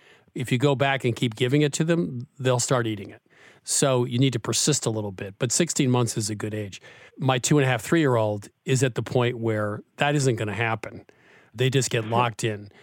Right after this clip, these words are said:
So early on, you can expose them to foods, but repeat it. And then when they get a little bit older, they're not. I have four older kids,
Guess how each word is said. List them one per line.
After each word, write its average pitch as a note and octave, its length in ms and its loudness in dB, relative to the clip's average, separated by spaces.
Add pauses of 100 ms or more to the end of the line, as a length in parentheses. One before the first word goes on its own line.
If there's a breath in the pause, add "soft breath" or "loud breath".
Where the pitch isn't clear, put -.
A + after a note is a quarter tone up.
(240 loud breath)
So - 160 4
early F#3+ 260 6
on, D3 160 4
you C3 80 2
can A#2 80 -2
expose F3+ 400 2
them D#3 220 4
to B2+ 120 -2
foods, B2 580 2
but A#2+ 220 0
repeat B2+ 380 2
it. G#2+ 220 -8 (520 loud breath)
And C#3 120 4
then C3 120 4
when B2+ 100 4
they B2+ 80 4
get C3+ 100 2
a C3 40 2
little C#3 160 4
bit B2 160 2
older, A2+ 240 2
they're G#2 120 -4
not. G#2 280 -4 (640 soft breath)
I D3 120 2
have D3 120 2
four D3+ 240 4
older D#3+ 260 4
kids, G2+ 640 -8